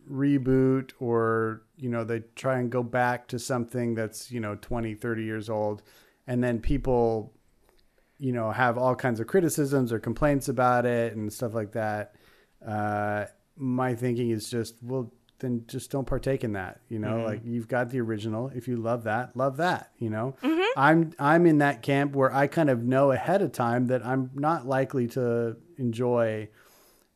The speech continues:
Speaker 1: a late coming sequel, you know, like Godfather Three, pass. It was a terrible idea. You know, Indiana Jones Five, it's a terrible idea. Don't do it. Like, unless you're gonna give us a prequel and totally recast it with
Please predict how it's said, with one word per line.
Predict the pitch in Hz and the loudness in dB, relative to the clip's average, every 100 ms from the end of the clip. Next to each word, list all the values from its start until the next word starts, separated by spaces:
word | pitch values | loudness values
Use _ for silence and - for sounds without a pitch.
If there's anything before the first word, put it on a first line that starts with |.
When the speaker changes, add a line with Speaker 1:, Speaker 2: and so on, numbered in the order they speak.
| - | -8
Speaker 1:
a | 120 | -2
late | 117 143 156 | 2 2 2
coming | - 151 143 127 | 2 2 2 0
sequel, | 139 123 120 113 110 113 113 - | -2 -4 -2 -2 -2 -4 -8 -8
you | 120 | -6
know, | 110 110 | -4 -4
like | 107 104 - _ _ _ _ _ _ _ _ _ _ - | -6 -8 -12 _ _ _ _ _ _ _ _ _ _ -8
Godfather | 120 110 - 120 110 107 | -2 0 0 0 0 -2
Three, | - 107 92 104 _ _ | -4 -8 -8 -14 _ _
pass. | - 131 110 98 - - - _ _ _ - | 2 4 2 -4 -10 -14 -18 _ _ _ -8
It | 123 | -4
was | 117 120 | -4 -4
a | |
terrible | 113 139 135 131 | 4 6 6 6
idea. | 123 117 120 104 107 | 4 4 2 0 -4
You | 117 | -4
know, | 117 113 117 120 - | -2 0 0 -2 0
Indiana | 143 147 143 | 4 6 6
Jones | 135 139 131 | 4 2 2
Five, | - 127 107 107 - _ | 4 4 4 -2 -14 _
it's | - 135 | -4 -2
a | 135 | -4
terrible | - 160 160 151 147 | -2 2 6 6 8
idea. | 139 131 127 104 98 - | 6 6 2 0 -4 0
Don't | 135 165 165 | 4 4 2
do | 151 202 | 4 6
it. | 147 107 - | 6 2 -6
Like, | 123 123 151 | -4 -2 0
unless | 143 156 160 | 4 4 4
you're | 196 | 2
gonna | 180 185 | 4 4
give | 170 170 | 6 4
us | 160 | 4
a | 143 | 0
prequel | 117 160 170 180 180 180 170 - - - | 0 0 2 2 2 2 0 -8 -20 -6
and | - 120 117 | 0 0 4
totally | 160 185 190 180 | 6 8 8 8
recast | 175 165 160 151 - | 6 6 6 6 2
it | 156 | -2
with | 139 120 | 0 -4